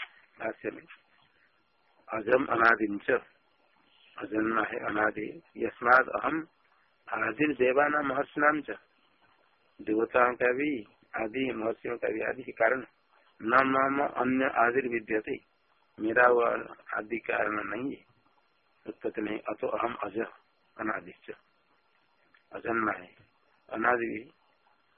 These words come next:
अनादित्वम अजत हेतु, अनादि होने का अज है। अज, अज क्यों है? क्योंकि अनादि।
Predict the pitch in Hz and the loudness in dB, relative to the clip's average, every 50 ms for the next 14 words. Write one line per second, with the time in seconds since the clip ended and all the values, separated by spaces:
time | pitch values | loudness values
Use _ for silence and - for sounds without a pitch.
0 | _ _ - - 107 110 120 123 131 131 131 143 - _ - 160 156 160 - - | _ _ -12 -8 0 4 8 8 8 8 6 0 -2 _ 0 0 0 2 0 0
1 | 120 120 139 147 - - 127 107 107 - _ - 139 123 104 _ _ _ _ _ | 0 2 2 0 0 -2 -4 -2 -2 -4 _ -6 -8 -8 -8 _ _ _ _ _
2 | _ _ _ _ _ _ _ _ _ 104 104 107 117 120 127 127 135 131 135 143 | _ _ _ _ _ _ _ _ _ -8 0 4 6 6 6 6 4 2 2 2
3 | 139 139 135 139 151 151 160 - 143 135 147 147 139 139 147 214 _ _ _ _ | 2 2 -2 0 0 0 0 0 0 0 0 0 0 -2 -8 -12 _ _ _ _
4 | _ _ _ _ _ _ _ _ _ _ _ _ _ _ - - 101 104 120 117 | _ _ _ _ _ _ _ _ _ _ _ _ _ _ -16 -14 -4 -2 0 0
5 | 117 117 120 - - 107 107 117 117 - - 160 165 170 139 107 - 120 110 107 | 0 0 -4 -4 -6 -4 -2 -2 -4 -2 2 2 2 2 0 -4 -6 -6 -4 0
6 | 117 123 131 143 156 160 143 131 - | 2 2 4 4 2 0 0 -6 -6